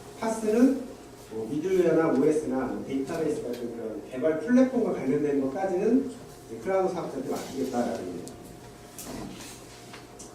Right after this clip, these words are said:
어, 앞에 나왔던 화면을 다시 좀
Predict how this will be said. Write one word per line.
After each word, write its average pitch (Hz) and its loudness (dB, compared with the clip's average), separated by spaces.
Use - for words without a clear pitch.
어, 220 -4
앞에 208 2
나왔던 175 6
화면을 208 8
다시 - -2
좀 - 2